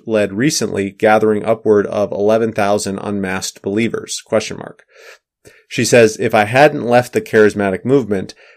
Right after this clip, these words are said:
that was always requiring God to do tricks and encourage me, encouraging me to walk out in faith, I have no doubt I would be attending a church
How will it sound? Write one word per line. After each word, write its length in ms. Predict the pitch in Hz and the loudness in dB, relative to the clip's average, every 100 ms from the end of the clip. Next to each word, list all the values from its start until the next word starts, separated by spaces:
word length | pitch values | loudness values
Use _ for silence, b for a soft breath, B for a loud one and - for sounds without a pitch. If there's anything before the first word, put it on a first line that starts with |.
| b | b
that 220 | 113 101 | 2 4
was 160 | 107 107 | 2 4
always 340 | 117 135 113 | 4 4 2
requiring 580 | 113 107 117 110 107 101 | 0 2 2 4 2 0
God 280 | 104 104 98 | 0 0 0
to 80 | |
do 160 | 98 101 | -4 -6
tricks 420 | - 123 107 - | -2 -2 -2 -2
and 80 | 101 | -4
encourage 460 | 95 - 113 110 107 | -6 0 0 2 0
me, 340 | 104 104 - _ - | -4 -4 -8 _ -10
encouraging 580 | 123 107 127 127 117 110 | -6 -4 -2 -2 -2 -2
me 140 | 110 | -2
to 120 | 107 104 | -2 0
walk 320 | 104 107 110 | 2 2 2
out 240 | 110 - | 0 0
in 140 | 110 104 | -4 -4
faith, 320 | 107 101 98 b b b | -4 -4 -6 b b b
I 140 | 110 | -2
have 180 | 110 101 | 0 0
no 260 | 101 113 127 | 0 0 2
doubt 340 | 110 107 104 | 4 2 2
I 100 | 104 | 2
would 140 | 107 98 | 0 0
be 120 | 104 | -4
attending 480 | 104 - 151 151 127 | -4 -4 -2 0 -2
a 60 | |
church 400 | 113 107 101 - | -2 -4 -4 -6